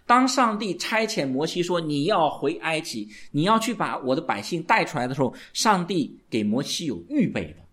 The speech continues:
我们看看上帝给摩西有哪些预备，有哪些预备。我们说在这方面来讲的话，我们要去看看上帝给摩西的第一个预备就是神的计划，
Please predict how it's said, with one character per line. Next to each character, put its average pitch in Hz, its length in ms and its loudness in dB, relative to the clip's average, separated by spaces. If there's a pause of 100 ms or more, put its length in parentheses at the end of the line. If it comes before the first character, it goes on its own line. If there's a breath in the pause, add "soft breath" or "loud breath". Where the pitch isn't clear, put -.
我 - 100 -4
们 160 120 -4
看 240 200 -2
看 214 140 -2
上 208 200 -2
帝 196 80 -2
给 135 120 -2
摩 120 200 0
西 214 180 -8
有 175 160 4
哪 185 260 -2
些 185 300 0
预 214 200 -2
备， - 260 -2 (200 loud breath)
有 208 160 8
哪 233 180 0
些 185 200 -2
预 208 200 -6
备。 156 260 -4 (140 loud breath)
我 143 120 0
们 180 120 -2
说 214 380 0
在 214 120 4
这 208 220 2
方 208 160 4
面 208 140 4
来 139 120 0
讲 143 160 0
的 139 60 -4
话， 156 140 0
我 123 160 -2
们 127 80 -2
要 175 100 -2
去 170 120 -10
看 190 260 -4
看 165 220 -4 (200 loud breath)
上 254 260 2
帝 220 140 0
给 156 120 4
摩 135 220 2
西 214 200 -4
的 196 100 2
第 277 300 -4
一 370 100 -2
个 175 200 4
预 165 160 0
备 117 200 0
就 143 120 -4
是 139 120 -8
神 98 240 -4
的 113 120 -2
计 117 280 -4
划， 92 340 -8